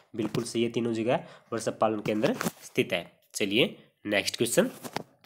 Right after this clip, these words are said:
कुमेर नामक स्थान पर मुर्रा नस्ल की भैंस का प्रजनन केंद्र स्थापित किया गया है, यह स्थान किस जिले में स्थित है? यह स्थान किस जिले में स्थित है? जल्दी से बताएं, इंपॉर्टेंट क्वेश्चन फ्रेंड। तो किस जिले में स्थित है ये?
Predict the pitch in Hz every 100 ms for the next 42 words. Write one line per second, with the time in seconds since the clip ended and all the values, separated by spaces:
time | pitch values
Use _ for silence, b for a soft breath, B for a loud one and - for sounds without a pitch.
0 | _ _ - B B B B - 127 117
1 | 131 190 190 185 180 - 120 123 131 135
2 | 131 139 156 156 156 139 127 113 117 143
3 | - 131 131 151 143 135 131 131 131 113
4 | 104 - - 110 95 95 90 85 b b
5 | b 117 120 156 - 175 175 - - 311
6 | 214 175 165 160 147 156 135 160 - -
7 | B B B 120 - 123 123 156 135 135
8 | 135 - 135 117 117 127 147 135 127 123
9 | 120 117 127 120 117 131 123 120 135 143
10 | - 147 135 139 139 143 143 139 240